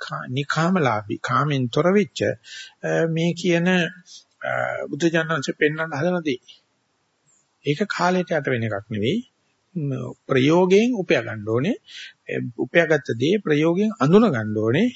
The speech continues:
ඒ අඳුනගත්තත් මොනම විදිහකින්වත් කාටවත් දෙන්න බෑ. මොන විදිහෙන් කාට හොරකම් කරන්නත් බෑ. ඒ තරම්ම ඒකේ තියෙනවා ඒ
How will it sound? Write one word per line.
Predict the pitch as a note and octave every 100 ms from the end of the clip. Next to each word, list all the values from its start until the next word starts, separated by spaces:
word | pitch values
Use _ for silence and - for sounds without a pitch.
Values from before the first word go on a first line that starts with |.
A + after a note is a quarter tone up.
| - _ -
ඒ | D3 D3+ D3+ D3
අඳුනගත්තත් | - C3+ C3 A#2 B2 - G3+ B3+ _ - - _
මොනම | B2 B2 D#3+ A3+
විදිහකින්වත් | C4 G#3+ F#3+ F#3 G3
කාටවත් | F3+ F3+ F3 F3
දෙන්න | A2+ F2+
බෑ. | - - _ _ _ _ _ _ _ _ -
මොන | - D#3
විදිහෙන් | F#3+ F#3+ G#3
කාට | F3+ F#3+
හොරකම් | E3+ G3+ G#3+
කරන්නත් | F#3 C#3 D#3
බෑ. | A#2 - - _ _ -
ඒ | D3+
තරම්ම | C#3+ A#2 C#3 F3+
ඒකේ | G3+ E3 E3+
තියෙනවා | D3+ E3+ F3 G3 F#3+ A2+ - - - - _
ඒ | C#3+ B2 A2+ G2+ F#2